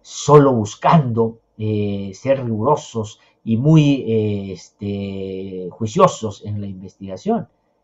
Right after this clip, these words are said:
sino están, por supuesto, alquilando las casas alrededor de la casa de Breña,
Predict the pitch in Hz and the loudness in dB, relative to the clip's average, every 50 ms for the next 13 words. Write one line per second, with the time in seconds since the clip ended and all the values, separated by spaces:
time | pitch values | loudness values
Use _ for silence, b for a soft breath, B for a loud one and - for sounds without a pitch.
0 | _ _ - - 95 92 95 113 135 147 139 - - - - 120 147 151 127 - | _ _ -18 -14 -12 -8 -6 -4 -2 -2 -2 -4 -8 -12 -12 -10 -10 -10 -10 -8
1 | 117 110 107 - 180 175 - 143 135 107 - - - - - _ _ _ _ - | -8 -10 -8 -12 -16 -10 -8 -6 -6 -6 -8 -12 -16 -16 -16 _ _ _ _ -6
2 | 107 110 104 90 - - 107 104 104 120 135 127 120 113 113 104 92 85 - - | -4 -4 -4 -4 -6 -8 -6 -4 -2 -2 -2 -2 -2 -4 -4 -4 -6 -8 -8 -6
3 | - 143 110 110 110 104 104 101 98 92 95 95 95 95 98 107 117 123 123 117 | -6 -4 -4 -4 -8 -8 -8 -10 -10 -10 -8 -8 -8 -4 -2 -2 -2 -2 -2 -4
4 | 110 117 117 110 101 - - 107 107 - - 101 92 90 87 90 107 135 160 175 | -4 -4 -4 -4 -4 -6 -8 -10 -10 -8 -10 -10 -10 -10 -8 -4 0 0 2 2
5 | 170 147 131 135 139 139 | 0 -2 -4 -4 -6 -6